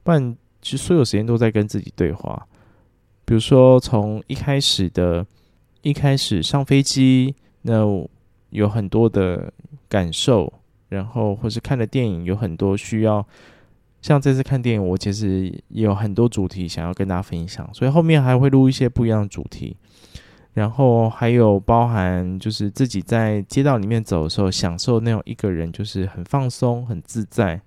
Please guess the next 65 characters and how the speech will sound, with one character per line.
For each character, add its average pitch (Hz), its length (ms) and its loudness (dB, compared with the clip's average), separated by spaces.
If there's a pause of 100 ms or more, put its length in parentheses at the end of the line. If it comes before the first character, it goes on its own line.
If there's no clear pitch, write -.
(480)
然 101 240 -6
后 104 520 0
能 104 180 -4
够 120 160 0
去 - 180 -6
感 90 300 -6
受 113 240 0
的 98 100 0
这 107 120 -4
种 92 180 -6
心 107 300 -8
情。 90 340 -8 (380)
我 113 100 4
觉 156 80 4
得 170 60 8
这 202 120 2
个 170 120 4
都 170 120 4
是 175 200 2
在 139 500 2 (580)
独 131 220 6
旅 131 180 6
的 98 120 2
过 139 240 4
程 104 240 -4
当 113 200 -2
中 110 340 -2
给 98 120 -2
予 104 140 0
自 107 160 -4
己 87 160 -6
的 78 160 -2
一 92 140 -4
个 57 340 -6
心 123 200 -6
境 120 160 -4
上 113 160 -4
的 87 120 -4
沉 82 260 -8
淀 92 260 -2
吧。 64 280 -8 (340)
然 107 160 -2
后 131 160 4
也 110 100 2
因 135 200 -2
为 156 160 4
看 143 320 0
见 135 260 2
了 101 80 -2
不 120 180 -6
同 101 240 -6
的 95 80 0
文 92 280 -2
化 117 420 -4
感 76 240 -6
受， 107 380 0 (340)
让 180 240 4
自 190 140 2
己 107 160 -4
内 131 200 -2
在 131 200 0
会 135 120 0
觉 104 140 -4
得 104 160 -2
说， - 320 -6